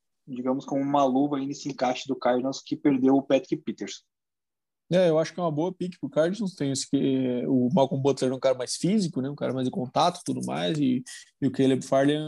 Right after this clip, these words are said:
Speaker 2: é, traz essa velocidade, né? Então acho que é um complemento bom, substituição do Patrick Peterson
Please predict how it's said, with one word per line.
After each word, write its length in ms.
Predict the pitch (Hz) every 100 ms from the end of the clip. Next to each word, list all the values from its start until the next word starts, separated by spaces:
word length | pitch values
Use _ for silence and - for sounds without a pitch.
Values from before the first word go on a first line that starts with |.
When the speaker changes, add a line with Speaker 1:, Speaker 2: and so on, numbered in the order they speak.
| -
Speaker 2:
é, 380 | 147 143 147 143
traz 180 | 139 147
essa 220 | 147 151
velocidade, 680 | 151 156 147 185 151 147 131
né? 160 | 131 143 -
Então 200 | 131 135
acho 160 | 139 -
que 80 |
é 40 | 147
um 60 |
complemento 480 | 143 143 143 143 139
bom, 300 | 131 143 175
substituição 460 | 170 156 131 - 143
do 80 | 131
Patrick 280 | 139 135 _
Peterson 480 | 156 175 185 180 214